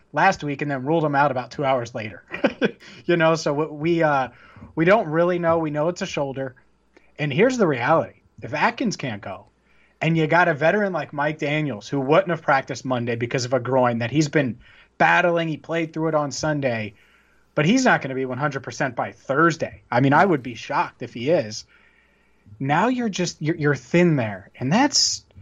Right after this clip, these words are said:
that's scary, man, on a short week. And I look across, and it's Nick Chubb, and it's Kareem Hunt. And, and honestly, on a short week, if I'm the Browns, that's exactly what I'm thinking,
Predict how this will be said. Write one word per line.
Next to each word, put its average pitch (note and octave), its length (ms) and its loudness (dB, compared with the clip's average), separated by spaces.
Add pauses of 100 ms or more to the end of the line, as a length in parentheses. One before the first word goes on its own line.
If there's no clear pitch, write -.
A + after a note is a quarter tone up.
(560)
that's C#4 260 4
scary, A#3 400 4
man, E3+ 220 4
on E3 120 4
a D3 40 -2
short G#3+ 360 -2
week. F#3+ 300 0
And D#3+ 80 0
I E3+ 120 4
look F#3+ 200 2
across, F3 500 2
and D3 120 -2
it's C3+ 180 -8
Nick F#3+ 240 0
Chubb, F3+ 400 2
and D#3 180 -2
it's C3 280 -6 (200)
Kareem E3 480 0
Hunt. E3+ 360 2
And, C#3+ 180 -6
and C3+ 180 -4
honestly, F3 460 0
on E3 120 2
a C#3+ 40 2
short F3+ 260 2
week, E3+ 200 -2
if E3 120 -4
I'm E3 140 2
the D#3+ 80 0
Browns, D#3+ 360 2
that's D#3+ 180 -2
exactly D3+ 420 0
what D3 80 4
I'm C3+ 120 0
thinking, E3+ 440 2